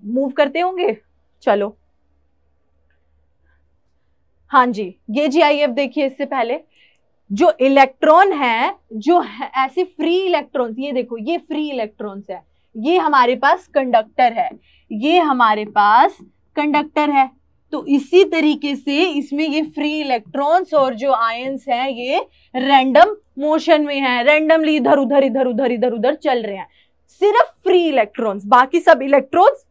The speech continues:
बाउंड है न्यूक्लियस के, वो न्यूक्लियस के साथ ही हैं। ठीक है, देख ले आगे वायर में क्या होता है।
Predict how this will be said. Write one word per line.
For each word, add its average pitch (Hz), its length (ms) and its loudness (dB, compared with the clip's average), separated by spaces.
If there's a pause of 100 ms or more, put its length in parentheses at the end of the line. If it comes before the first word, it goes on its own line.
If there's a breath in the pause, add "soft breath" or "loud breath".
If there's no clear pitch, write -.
बाउंड 285 480 6
है 339 120 8
न्यूक्लियस 311 420 -2
के, 339 180 0
वो 381 140 2
न्यूक्लियस 330 380 -2
के 381 160 -2
साथ 262 260 4
ही 247 180 -6
हैं। 180 140 -10 (1040)
ठीक 240 160 -6
है, 220 140 -2 (380)
देख 302 240 0
ले 320 80 4
आगे 285 240 4
वायर 240 360 4
में 247 180 -8
क्या - 540 -6
होता 233 320 -4
है। 233 220 -6